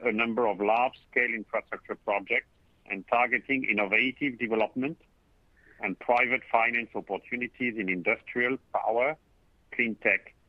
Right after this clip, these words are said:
and other related markets, as well as participating as a concessionaire on the five P three projects identified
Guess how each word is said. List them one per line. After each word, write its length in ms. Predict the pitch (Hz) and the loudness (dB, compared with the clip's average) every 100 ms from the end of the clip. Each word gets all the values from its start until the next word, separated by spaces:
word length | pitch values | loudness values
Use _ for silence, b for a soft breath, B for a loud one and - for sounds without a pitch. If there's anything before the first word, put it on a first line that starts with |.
| _ _ _ _ - | _ _ _ _ -4
and 180 | 107 110 | -2 2
other 300 | 113 104 104 | 2 2 2
related 460 | 101 101 98 98 | 2 2 0 -4
markets, 480 | 98 107 101 156 156 - _ _ _ b b b - | 0 2 2 -2 -2 -16 _ _ _ b b b -2
as 140 | 110 101 | 0 2
well 220 | 127 123 | 2 2
as 80 | - | 0
participating 840 | - 113 127 - 123 120 117 143 120 | 0 0 -2 -8 0 0 0 -2 0
as 100 | 95 | -2
a 40 | |
concessionaire 800 | 98 107 - 117 - 117 110 120 135 - | -2 -6 -4 -4 -4 0 2 2 0 -4
on 160 | - 101 | -4 -2
the 80 | 101 - | -2 0
five 240 | 120 127 - - | 2 2 -2 -6
P 160 | 123 - | -6 -4
three 100 | 110 | -8
projects 560 | - 107 98 90 117 - _ _ _ _ _ _ - | -2 0 2 2 0 -2 _ _ _ _ _ _ -2
identified 880 | 101 107 107 113 98 107 92 95 | 0 2 0 -4 0 2 2 0